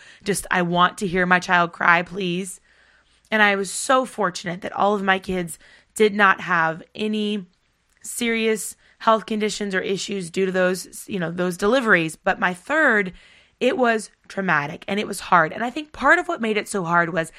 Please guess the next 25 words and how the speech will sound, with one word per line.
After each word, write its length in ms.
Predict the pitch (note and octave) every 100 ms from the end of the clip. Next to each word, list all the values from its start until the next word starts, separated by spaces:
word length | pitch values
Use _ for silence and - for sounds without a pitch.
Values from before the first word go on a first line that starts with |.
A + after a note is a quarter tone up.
| - -
I 100 | -
came 300 | F3+ G3+ G#3+
home 560 | F3+ A#3+ A3+ E3 F3 F#3 _ _ _ _ _ _ -
to 400 | - G3 F#3 F#3
a 420 | - F#3 F3+ F3 - _ _ _
three 200 | G3+ B3
and 80 | C4
a 60 | G3+
half 280 | G#3 F#3
year 140 | G3+ G3
old 260 | F#3 F#3
and 220 | - F#3 E3+
two 160 | B3
and 80 | B3
a 60 | G3
half 240 | F3 E3+
year 160 | F#3+ F3+
old 320 | E3 D#3+ - - - _ -
that 300 | F3 F#3 E3
didn't 300 | G3 A#3+ A3+
understand 840 | G#3+ F#3+ D#3+ - - G#3+ F#3+ E3+
what 140 | E3+ E3
had 100 | E3
just 160 | E3
happened 640 | - G3+ A#3 E3 D3+ D#3+